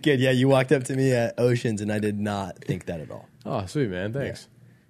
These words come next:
Speaker 1: Probably 'cause you were gassing me up about this podcast, but <laughs>
Speaker 2: It's like, "Two questions with Caden is sick, bro."
Speaker 1: Yes. I'm like, "Not a douche. Good guy."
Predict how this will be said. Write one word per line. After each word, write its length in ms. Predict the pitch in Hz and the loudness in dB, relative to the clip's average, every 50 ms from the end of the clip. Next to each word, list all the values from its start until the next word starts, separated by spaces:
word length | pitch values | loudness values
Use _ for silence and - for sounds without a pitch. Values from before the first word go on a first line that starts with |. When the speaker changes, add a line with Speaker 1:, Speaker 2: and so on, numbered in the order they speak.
| _ - | _ 0
Speaker 1:
Probably 200 | - 123 123 139 | 0 2 2 2
'cause 160 | 127 113 113 | 2 2 2
you 60 | 117 | 0
were 60 | 117 | 0
gassing 360 | 104 110 107 104 98 - 113 101 | 2 2 2 2 0 -2 -2 -4
me 40 | |
up 80 | 98 95 | -4 -4
about 280 | 101 95 95 85 85 92 | -4 -4 -4 -4 -2 -2
this 140 | 98 90 - | -4 -4 -4
podcast, 600 | - 95 87 85 - - - - - - - - | -6 -8 -8 -8 -8 -12 -12 -12 -12 -12 -10 -8
but 160 | 98 - - | -6 -6 -2
<laughs> 40 | - | 0
Speaker 2:
It's 800 | 175 - - 403 - - 453 392 - - - - - _ _ - | 0 4 4 4 4 2 0 -4 -4 -4 -4 -6 -6 _ _ -12
like, 140 | 110 104 - | -12 -8 -6
"Two 140 | - 117 107 | -4 -4 -2
questions 340 | - 123 127 123 - 147 117 | 2 0 0 2 0 -2 -2
with 80 | 101 | -2
Caden 240 | - 120 117 110 104 | -2 0 0 0 0
is 240 | 110 120 135 123 - | 0 0 0 0 -2
sick, 440 | - - - - - 104 87 - - | -6 -10 -10 -10 -10 -10 -10 -8 -4
bro." 80 | - 214 - | -2 0 2
Speaker 1:
Yes. 420 | 202 160 120 - 104 117 - - 147 - 277 320 311 254 - | 2 2 0 0 -2 -6 -4 -4 -4 -4 -2 -2 -2 -4 -2
I'm 80 | 151 147 | 0 0
like, 140 | 139 123 110 | 0 0 0
"Not 180 | 110 117 165 | 0 0 0
a 60 | 214 240 | 0 0
douche. 380 | - - - 349 117 - - | -2 -2 0 0 0 -2 -2
Good 200 | - - 214 208 | -2 -2 -2 0
guy." 280 | 180 - - - - | 0 0 0 0 -2